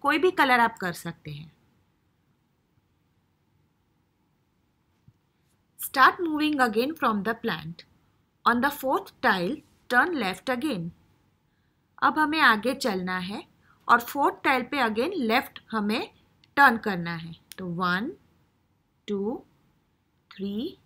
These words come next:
फोर, यहाँ से लेफ्ट टर्न। On the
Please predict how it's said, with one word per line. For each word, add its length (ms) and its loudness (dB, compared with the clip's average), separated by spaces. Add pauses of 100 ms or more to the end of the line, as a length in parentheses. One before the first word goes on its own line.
(640)
फोर, 360 -2 (220)
यहाँ 280 -4 (100)
से 120 -2 (380)
लेफ्ट 340 0
टर्न। 280 -6 (4000)
On 260 2
the 100 2